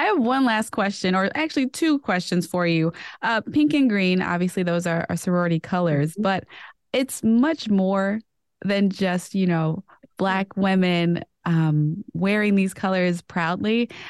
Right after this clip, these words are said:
Speaker 1: Uh, what is the sorority and what are these colors and what is your experience? I mean, you, you crossed in nineteen ninety-seven, spring ninety-seven.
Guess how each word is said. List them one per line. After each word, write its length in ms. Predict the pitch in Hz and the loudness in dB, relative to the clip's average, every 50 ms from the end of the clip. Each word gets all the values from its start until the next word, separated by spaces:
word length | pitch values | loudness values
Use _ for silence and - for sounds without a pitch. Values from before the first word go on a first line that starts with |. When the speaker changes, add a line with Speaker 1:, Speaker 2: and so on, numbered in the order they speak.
| - - - | -12 -8 -4
Speaker 1:
Uh, 200 | 214 233 226 226 | -2 0 0 0
what 220 | 226 226 277 349 466 | 2 2 2 2 2
is 120 | 466 - | 0 0
the 220 | - 349 320 311 | 0 0 2 2
sorority 520 | 285 - - 262 254 254 254 254 262 247 233 | 0 0 0 0 2 2 2 2 2 2 2
and 100 | 214 214 | 2 2
what 120 | 220 247 | 2 2
are 60 | 302 | 2
these 200 | 285 277 247 220 | 2 2 0 0
colors 380 | - - 214 202 208 214 214 208 | -2 -2 -2 0 0 2 2 2
and 180 | 196 190 185 180 | 2 2 2 2
what 240 | 185 190 214 233 | 0 0 0 2
is 140 | 269 254 220 | 2 2 2
your 180 | 208 196 208 220 | 2 2 2 0
experience? 600 | 214 - - - - 175 160 156 156 156 160 - | -2 -4 -6 -4 0 0 2 2 2 2 2 2
I 20 | 180 | 2
mean, 120 | 180 185 | 2 4
you, 180 | 190 214 233 220 | 4 2 2 2
you 260 | - - 202 202 196 - - | 0 0 0 0 -2 -4 -4
crossed 360 | - 214 196 202 214 - - | -4 -2 0 0 -2 -2 0
in 100 | 190 185 | 2 2
nineteen 380 | 185 196 220 226 208 - 226 214 | 4 4 2 2 2 2 2 4
ninety-seven, 720 | 208 208 202 202 196 - 185 190 190 180 170 151 151 160 | 4 4 4 2 0 0 0 -2 0 0 0 0 0 0
spring 340 | - - - 233 240 240 240 | -2 -2 -2 2 2 4 4
ninety-seven. 760 | 233 220 226 214 220 214 190 214 208 196 175 165 160 156 170 | 4 4 2 2 2 0 0 -2 -2 0 0 0 0 0 -2